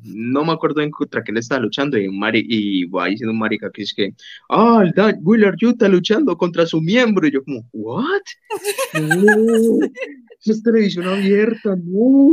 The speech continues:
Speaker 2: No, en serio, se pasan y le agotan a uno la paciencia, literal. <laughs>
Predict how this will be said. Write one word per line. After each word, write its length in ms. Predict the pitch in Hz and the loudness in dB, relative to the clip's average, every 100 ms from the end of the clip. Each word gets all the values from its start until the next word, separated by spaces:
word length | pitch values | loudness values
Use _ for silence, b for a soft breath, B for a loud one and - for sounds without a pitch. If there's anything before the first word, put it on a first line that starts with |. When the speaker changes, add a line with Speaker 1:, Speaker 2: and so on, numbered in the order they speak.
| 277 247 | 4 2
Speaker 2:
No, 560 | 214 208 269 214 226 | 2 4 4 0 -2
en 320 | - 196 196 - | -2 -6 -14 -18
serio, 540 | - 185 170 170 170 | -18 -16 -16 -16 -20
se 280 | 202 185 185 | -20 -18 -18
pasan 500 | - 170 160 175 180 | -16 -16 -14 -16 -18
y 80 | 180 | -18
le 100 | 170 | -14
agotan 380 | 165 165 160 170 | -12 -12 -14 -14
a 60 | 170 | -14
uno 180 | 175 170 | -16 -12
la 200 | 170 170 | -10 -8
paciencia, 800 | 170 - 170 170 180 - 180 165 | -10 -10 -14 -14 -16 -12 -10 -8
literal. 640 | 175 175 180 175 180 180 | -10 -14 -8 -6 -6 -2
<laughs> 1160 | 226 - - 359 359 508 - 349 - - 190 | -2 -2 -2 -2 0 -4 -4 -6 -6 -10 -12